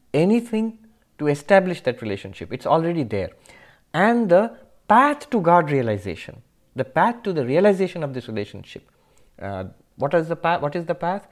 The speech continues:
The path of knowledge, the path of, uh, meditation, the path of devotion, the path of, uh, devoted service, karma, bhakti, jnana, dhyana, all these paths. These paths are also eternal. Your relation to God is eternal,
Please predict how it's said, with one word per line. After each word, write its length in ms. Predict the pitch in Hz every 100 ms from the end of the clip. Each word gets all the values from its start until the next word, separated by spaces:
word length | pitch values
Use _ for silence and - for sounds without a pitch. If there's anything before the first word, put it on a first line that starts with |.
| - -
The 60 |
path 280 | 98 92 87
of 120 | 101
knowledge, 500 | 139 165 214 202 -
the 80 | 104
path 360 | - 104 104 -
of, 240 | - -
uh, 100 | 101
meditation, 680 | 107 151 180 190 190 175 131
the 80 | 101
path 260 | 90 95
of 140 | 127 117
devotion, 500 | 156 190 190 170 131
the 80 | 107
path 320 | 101 98 -
of, 140 | 131 _ _ _
uh, 260 | - 104 107
devoted 500 | 107 127 123 123 104
service, 500 | - 185 185 147 - _
karma, 400 | - 147 151 151
bhakti, 540 | 120 123 - - 143 117
jnana, 520 | 110 120 135 147 123
dhyana, 400 | 120 135 147 - _ -
all 160 | 190 233
these 160 | 180
paths. 340 | - 92 - _ _ -
These 440 | 101 95 151 143
paths 440 | - 101 104 - -
are 120 | 101
also 560 | - 90 92 - 180 -
eternal. 480 | 95 87 78 78 73 _ _ _ _ _ _ _ _ _ -
Your 280 | 110 180 226
relation 480 | 185 156 139 123 117
to 100 | 107
God 240 | 107 104
is 100 | 95
eternal, 540 | 95 101 95 90 92